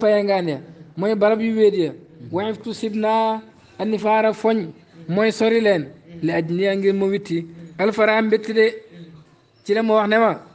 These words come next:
Bu ngeen gisee ma ànd ak yéen tukki. Dog xàll yi. Bañ a tàqalikoo ak yéen. Pour xam lu ma bëggee rek moom laa doon wut. <clears throat> Loolu mu dugal ci lii lépp.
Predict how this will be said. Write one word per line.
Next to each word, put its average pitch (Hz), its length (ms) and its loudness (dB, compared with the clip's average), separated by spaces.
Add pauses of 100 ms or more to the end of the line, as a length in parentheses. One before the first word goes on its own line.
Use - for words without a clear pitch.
(600)
Bu 160 120 -4
ngeen 214 160 2
gisee 220 220 0
ma 214 160 0
ànd 220 140 0
ak 208 60 0
yéen 220 200 0
tukki. - 300 -6 (880)
Dog 202 260 2
xàll 220 280 2
yi. 151 240 0 (480)
Bañ 190 220 0
a 226 40 2
tàqalikoo 220 440 0
ak 220 60 -2
yéen. 214 200 2 (800)
Pour 190 120 -4
xam 220 200 0
lu 220 60 2
ma 226 120 0
bëggee 214 340 2
rek 226 120 0
moom 226 200 0
laa 226 160 4
doon 220 160 0
wut. 190 160 0 (720)
<clears throat> - 460 -12
Loolu 214 240 4
mu 220 100 -2
dugal 220 260 0
ci 220 100 -8
lii 220 100 -2
lépp. 220 180 0